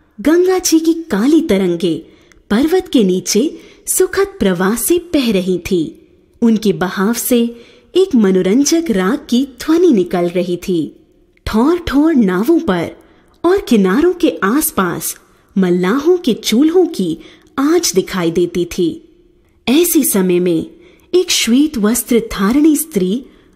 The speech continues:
अष्टभुजा देवी के सम्मुख हाथ बांधे बैठी हुई थी।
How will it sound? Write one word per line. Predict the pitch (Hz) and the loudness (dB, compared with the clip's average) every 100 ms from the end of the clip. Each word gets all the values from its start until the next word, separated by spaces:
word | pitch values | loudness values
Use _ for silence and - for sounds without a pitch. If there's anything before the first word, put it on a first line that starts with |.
| - | -2
अष्टभुजा | 349 - 302 233 269 285 | 0 0 0 0 0 0
देवी | 277 196 226 285 | 0 0 2 0
के | 294 254 | 0 -2
सम्मुख | - 180 180 208 277 - _ _ _ | 0 0 0 0 -2 -14 _ _ _
हाथ | - 330 381 | -2 0 0
बांधे | - 214 233 233 269 | -2 0 0 0 -2
बैठी | - 190 190 185 | 0 -2 -2 -4
हुई | 180 175 | -2 -2
थी। | 165 190 156 - | -2 -4 -4 -8